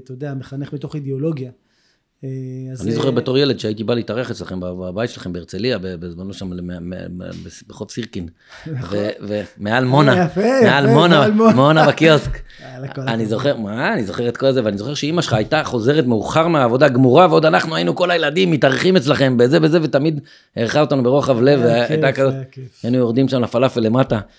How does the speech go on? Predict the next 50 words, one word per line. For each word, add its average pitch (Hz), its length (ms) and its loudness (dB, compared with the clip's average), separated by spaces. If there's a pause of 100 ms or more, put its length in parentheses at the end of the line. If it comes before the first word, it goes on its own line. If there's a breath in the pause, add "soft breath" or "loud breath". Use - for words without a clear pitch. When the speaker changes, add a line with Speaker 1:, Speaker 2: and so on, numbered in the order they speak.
(260 soft breath)
Speaker 2:
אבל 110 160 -4
בסדר, 131 340 -2
זה 127 120 -2
כבר, 123 240 -6
זה 117 80 -2
כבר 120 160 -2
שיחה 127 260 -4
ל-, 123 160 0
Speaker 1:
כן. - 60 -10
Speaker 2:
זה, 117 240 -6
זה, 113 220 -10
זה 123 120 -2
הקלטה 123 360 0
לפודקאסט 120 480 -4
אחר. 117 280 -4
Speaker 1:
נכון. - 280 -18
אז 277 140 -10
קיצור, 370 280 -10
היה 269 120 -8
משימה 220 300 -8 (120)
גדולה, 185 260 0
תמיד, 180 360 -8
אני 180 120 -10
גדלתי 202 280 -4
בתוך 165 240 -8
מקום 165 240 -10
כזה 151 220 -10
שמאוד, 143 1200 -10 (480)
ה-, 135 220 -18 (320)
הבעיות 156 300 -6
של 175 120 -6
המדינה 160 300 -6
והחברה 156 380 -8
הן 160 120 -10
כאילו 151 340 -10 (200)
אישיות. 160 580 -8
אתה - 80 -20
יודע 160 200 -14
מה? 180 200 -10
אולי 139 240 -12
יותר 139 220 -12
מדי. 120 220 -14 (500)
זה 143 80 -16
מטריד 151 260 -12
אותך, - 160 -12
אתה 135 120 -12
לא 147 60 -12
יכול 156 160 -12
להירדם 143 280 -10
בלילה. 147 460 -10